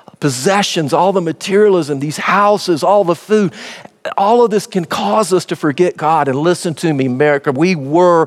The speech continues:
forgetting God. We were mocking him. We were casting him out of our culture, out of schools. I mean, they're even mocking prayer right now. Why even pray? So the Lord has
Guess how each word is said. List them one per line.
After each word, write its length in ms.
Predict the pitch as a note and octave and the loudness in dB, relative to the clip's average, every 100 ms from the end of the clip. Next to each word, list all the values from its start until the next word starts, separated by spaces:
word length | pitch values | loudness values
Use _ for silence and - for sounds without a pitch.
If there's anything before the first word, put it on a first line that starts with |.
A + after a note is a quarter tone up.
| - | -2
forgetting 680 | - D3 A#2 D#3 E3 D#3 B2+ - D3 | -6 -6 -2 -2 0 0 -6 -10 -6
God. 640 | D#3 E3+ F#3 D3+ G2 F#2+ - _ - - | -2 0 2 0 -4 -8 -16 _ -20 -8
We 160 | D#3+ E3+ | -2 0
were 140 | D3+ | 0
mocking 580 | D3 D#3 F3 F#3 F3+ D3+ | 0 0 0 -2 -4 -6
him. 440 | A#2 A2 F2+ D#2 - _ _ _ _ _ _ _ - - | -6 -8 -12 -14 -20 _ _ _ _ _ _ _ -20 -2
We 140 | E3+ | 2
were 120 | G3 F3 | 2 2
casting 500 | G3+ E3+ F3 - E3 | 2 2 0 0 0
him 100 | E3+ | 0
out 240 | F3 F#3 | 2 2
of 120 | D3+ B2+ - - | 0 -4 -10 -4
our 140 | E3 | -4
culture, 560 | - - F3 F#3+ D#3 D3 | -4 0 0 0 -2 0
out 140 | E3+ | 0
of 100 | D3 | -2
schools. 380 | - G3 F#3+ E3 | -2 0 2 2
I 20 | |
mean, 220 | F3+ F3+ - - - - | 0 -2 -6 -20 -20 0
they're 180 | F#3 G3 | 2 4
even 280 | G3+ F3+ | 2 0
mocking 640 | D#3+ F3+ F#3+ F#3+ F#3 E3 C#3 - _ | 0 0 0 0 -2 -2 -6 -16 _
prayer 500 | - - F3 G3+ G#3 | -10 -2 0 2 2
right 300 | C#3 G#2 F2+ | 0 -2 -4
now. 200 | A2 F#2+ | -8 -6
Why 300 | G2 C#3+ F3 | -2 0 2
even 280 | F3+ D#3+ D3 | 0 -2 -6
pray? 640 | - D3 D#3+ F3 D3+ - _ _ _ _ _ _ _ _ _ _ - - | -10 -8 -8 -6 -10 -14 _ _ _ _ _ _ _ _ _ _ -20 -20
So 200 | - E3+ | -4 -2
the 120 | D3+ D#3 | 0 0
Lord 340 | E3+ F#3 F3+ | 2 2 0
has 260 | - D3 | -4 -10